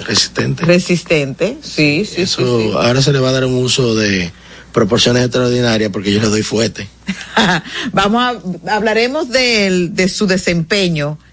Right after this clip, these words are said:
Speaker 2: en el próximo capítulo.
Speaker 1: El próximo capítulo.
Speaker 2: Exactamente,
Speaker 1: Este es el
Speaker 2: porque
Speaker 1: T C L cuarenta Next Paper con un protector, un case de protección
Speaker 2: ¿De
Speaker 1: que
Speaker 2: qué, de, de qué marca es?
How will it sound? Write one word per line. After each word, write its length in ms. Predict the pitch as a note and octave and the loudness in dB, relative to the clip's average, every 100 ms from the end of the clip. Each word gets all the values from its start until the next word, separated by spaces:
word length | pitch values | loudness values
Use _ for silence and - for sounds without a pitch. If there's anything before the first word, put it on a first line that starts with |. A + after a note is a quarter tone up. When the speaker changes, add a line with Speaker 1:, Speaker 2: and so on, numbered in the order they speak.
| - | -4
Speaker 2:
en 320 | D#3+ E3 E3 | 0 2 2
el 160 | D#3+ D#3 | 2 0
próximo 680 | F3 F3+ - F#3+ F#3 E3+ | 0 -2 -2 -2 0 0
capítulo. 600 | - E3 E3 C#3+ C3+ C3 | -2 -4 -4 -4 -2 -2
Speaker 1:
El 60 | C3 | -2
próximo 360 | A2 G#2+ G#2+ G2 | -2 -2 -2 -2
capítulo. 500 | E2 C#2+ - - - | -4 -6 -10 -12 0
Speaker 2:
Exactamente, 1080 | D#3+ D#3+ - E3+ D#3+ F3 E3+ C#3 C3 - - | 2 2 2 0 0 2 4 2 0 0 0
Speaker 1:
Este 100 | A3+ | 0
es 100 | D3+ | 2
el 60 | - | 0
Speaker 2:
porque 180 | C#3+ - | -2 0
Speaker 1:
T 220 | F3+ G3 | 2 2
C 400 | - F#3+ F3+ F3+ | 2 2 2 2
L 220 | F#3 F3+ | 2 0
cuarenta 800 | - E3 D#3 D#3 F3+ E3 E3+ F3 E3 | 0 0 2 2 0 0 -2 -2 -2
Next 360 | D3 D#3+ - | 0 0 -2
Paper 560 | - D#3+ D3+ D#3 D#3 E3+ - - - - | 0 0 0 0 0 -2 -12 -20 -20 -2
con 400 | D3 D#3+ F#3 F#3+ | 0 2 2 -2
un 140 | D#3+ | -4
protector, 540 | C#3+ D3 C3 - C#3+ C#3 | -2 0 -2 -2 -2 0
un 180 | C#3 B2+ | -2 0
case 400 | C#3+ C#3 C3 - | 2 2 0 -2
de 80 | C3 | -4
protección 500 | A#2 A2+ A#2 - B2+ | -2 -2 0 0 0
Speaker 2:
¿De 80 | F#3+ | 0
Speaker 1:
que 240 | - G#3+ | 0 -2
Speaker 2:
qué, 100 | G#3+ | -4
de, 500 | G3 G#3 G3 F3+ F3 E3+ | -2 0 0 -2 -4 -4
de 160 | F3+ | -6
qué 880 | F#3 G3+ G#3 G#3 G#3 F#3+ F#3 F3 E3 | -6 -6 -4 -2 0 0 0 0 0
marca 380 | E3+ G#3+ A3+ | 0 0 -2
es? 100 | C#4+ | -6